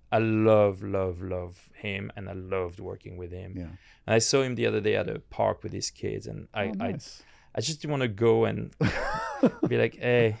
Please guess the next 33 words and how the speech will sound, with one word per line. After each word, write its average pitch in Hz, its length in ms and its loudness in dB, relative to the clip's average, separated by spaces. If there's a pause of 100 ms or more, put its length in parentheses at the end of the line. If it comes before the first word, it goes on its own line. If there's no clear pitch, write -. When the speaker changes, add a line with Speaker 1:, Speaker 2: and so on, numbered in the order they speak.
Speaker 2:
Oh. 185 420 4
Speaker 1:
it's 311 80 4
been 131 180 -2
tw-, - 260 -18
ten 107 260 -6
years, 104 340 -6
man." 113 160 -10
Speaker 2:
Has 143 120 0
it 143 80 0
been 156 120 4
that 151 140 4
long? 151 160 2
You 131 80 8
haven't 123 140 4
seen 120 140 2
him 117 80 2
since 117 240 -2
the 110 120 2
end 107 140 2
of 101 100 -2
Speaker 1:
No. 104 140 4
Speaker 2:
the 104 40 2
film? 117 300 -4
Speaker 1:
I 135 80 8
saw 165 280 4
him 151 280 2
at 117 320 -4
the, 113 640 4
at, 110 160 -6 (300)
mm, 113 260 -6 (380)
like, 110 200 -8
in 107 140 0
New 107 120 0